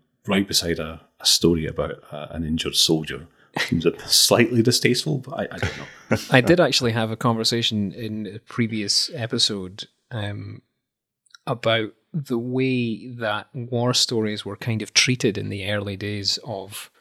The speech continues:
Speaker 2: the war, because everybody thought it was gonna be over by Christmas and then by the following Christmas, and they obviously didn't know that it was gonna drag out for so long. So some of the stories that appear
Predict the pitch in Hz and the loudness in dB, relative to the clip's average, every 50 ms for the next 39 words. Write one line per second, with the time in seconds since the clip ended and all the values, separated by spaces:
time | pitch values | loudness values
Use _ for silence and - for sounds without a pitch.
0 | _ _ _ _ _ _ _ - - 107 104 104 95 107 113 113 101 95 95 - | _ _ _ _ _ _ _ -6 -2 -2 0 0 2 4 4 4 4 2 -2 -6
1 | - - - 120 104 92 - - - - _ _ _ _ _ _ _ _ _ _ | -8 -6 -4 -2 -2 0 -2 -4 -4 -10 _ _ _ _ _ _ _ _ _ _
2 | _ _ _ _ _ _ _ - 123 110 120 110 120 113 113 113 - - 120 110 | _ _ _ _ _ _ _ 6 6 6 6 4 2 0 -2 -2 -2 0 0 0
3 | 95 113 104 104 98 117 110 104 95 104 104 117 123 117 95 90 90 90 87 - | 0 -2 -4 -2 0 0 0 0 0 2 4 6 6 4 4 0 -6 -8 -10 -14
4 | _ _ _ _ _ _ _ _ _ _ _ _ _ _ _ - 330 214 139 123 | _ _ _ _ _ _ _ _ _ _ _ _ _ _ _ -12 -10 -8 -6 0
5 | 110 120 107 98 98 92 - - - - 113 - - 98 87 - - - 104 95 | 4 4 6 6 6 2 0 -2 0 0 2 0 0 -2 -2 -2 -2 0 -2 -2
6 | 98 95 95 95 101 95 - 101 95 92 101 - - - 107 101 101 101 95 95 | -4 -6 -6 -6 -6 -4 -4 -4 -4 -2 -2 -2 -2 0 0 0 -2 -2 -4 -6
7 | 92 - - 98 - - 92 90 85 - - - - - 95 95 98 95 90 - | -6 -4 -2 -2 -2 -2 -2 -4 -4 -4 -4 -4 -4 -6 -10 -12 -12 -14 -16 -18
8 | _ _ - - - _ _ _ - 113 107 107 98 104 - - 104 98 107 107 | _ _ -20 -20 -20 _ _ _ 2 2 2 2 2 2 2 0 0 0 -2 -2
9 | 95 104 92 76 92 107 107 104 95 92 95 95 80 98 90 98 - - 101 95 | -2 -2 -6 -4 -2 0 0 0 0 0 0 -2 -2 -4 -6 -6 -4 -4 -4 -6
10 | 92 98 - 101 95 98 92 101 107 110 - - - 98 - - 95 92 98 104 | -6 -4 -2 -2 0 0 0 0 -2 -2 -2 -4 -2 0 0 0 0 -2 -2 0
11 | 113 117 107 98 92 98 - - - - - _ - - - - 120 110 104 101 | 0 0 0 0 -4 -6 -14 -18 -20 -20 -20 _ -2 2 4 6 8 8 6 6
12 | 101 - - - - - 120 120 123 120 113 110 - - - 113 110 104 101 - | 4 0 -2 0 2 4 4 4 4 4 2 2 2 2 2 2 2 2 0 -2
13 | - 95 90 - _ _ _ - 117 - - - 120 113 107 104 98 98 | -4 -8 -8 -10 _ _ _ -8 -8 -6 -2 0 2 2 2 2 0 -4